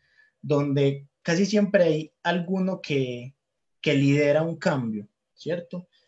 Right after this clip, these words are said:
Entonces, ya sea rítmico, ya sea desde las notas, desde la armonía, eh, empieza, digamos, por ejemplo, los violines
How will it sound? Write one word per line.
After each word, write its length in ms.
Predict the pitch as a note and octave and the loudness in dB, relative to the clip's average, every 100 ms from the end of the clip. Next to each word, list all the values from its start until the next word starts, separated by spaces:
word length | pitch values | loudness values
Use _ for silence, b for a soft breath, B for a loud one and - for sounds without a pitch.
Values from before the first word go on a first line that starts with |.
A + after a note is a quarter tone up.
| _ _ | _ _
Entonces, 1000 | C3+ C3+ B2+ - D3+ D3+ D3+ D3+ D3+ D3 | -10 -6 -6 -2 2 4 4 4 2 0
ya 160 | C#3 B2+ | -2 0
sea 220 | C#3 D3+ | 4 4
rítmico, 720 | D#3 G3 G3 F#3+ F#3 G3+ F#3+ - _ _ _ | 4 4 4 0 -2 -6 -6 -10 _ _ _
ya 260 | C3+ B2+ | -2 -2
sea 640 | C3 D3+ C#3+ C#3 C#3 C#3 C#3 | 0 -2 -2 -2 -2 -4 -4
desde 380 | C3+ A#2 A#2+ | -6 -6 -6
las 220 | A2+ A2 B2+ | -6 -4 0
notas, 500 | D3 E3 E3+ E3 D3 | 0 0 0 -2 -2
desde 300 | C3 B2+ A#2+ | -4 -6 -12
la 120 | A#2 | -12
armonía, 800 | A#2 A2+ A2+ C3+ D#3+ E3 E3+ F3 _ _ _ _ _ _ _ _ | -12 -12 -10 -4 -4 -4 -8 -14 _ _ _ _ _ _ _ _
eh, 420 | C3+ B2+ A#2+ A2+ - | -8 -8 -8 -10 -8
empieza, 600 | C3+ C3+ D#3 D#3 D3+ F3 | -8 -2 0 2 2 -2
digamos, 420 | D3+ D3 D#3 E3 | -2 -4 -4 -8
por 140 | D#3+ | -6
ejemplo, 220 | C3+ C3+ E3+ | -4 -4 -4
los 160 | D#3+ | -4
violines 640 | C3+ C#3+ F#3 F#3 F3+ - | -4 -4 -4 -4 -6 -12